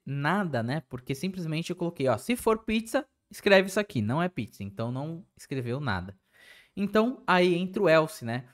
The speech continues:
O else é como se fosse assim, "Se não for isso, faça aquilo", né? É uma outra opção, é quando a gente quer dar outra opção.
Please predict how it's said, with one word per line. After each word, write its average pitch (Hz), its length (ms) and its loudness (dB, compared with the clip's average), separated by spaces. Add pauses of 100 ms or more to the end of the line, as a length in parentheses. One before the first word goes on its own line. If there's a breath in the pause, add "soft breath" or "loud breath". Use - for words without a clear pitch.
(160 soft breath)
O 151 160 4
else 190 240 4
é 170 40 -2
como 170 180 -6
se - 120 -8
fosse 170 320 -6
assim, 147 360 -8 (840 soft breath)
"Se 277 120 4
não 254 180 2
for 156 280 4
isso, 220 460 0 (600)
faça 190 320 8
aquilo", 101 560 -6 (180)
né? 143 320 -2
É - 100 -8
uma 123 200 0
outra 196 420 6
opção, 131 480 -8
é 95 40 -12
quando 131 180 -6
a - 20 -4
gente 135 160 -8
quer 135 140 2
dar 131 260 2
outra 175 340 2
opção. 101 440 -8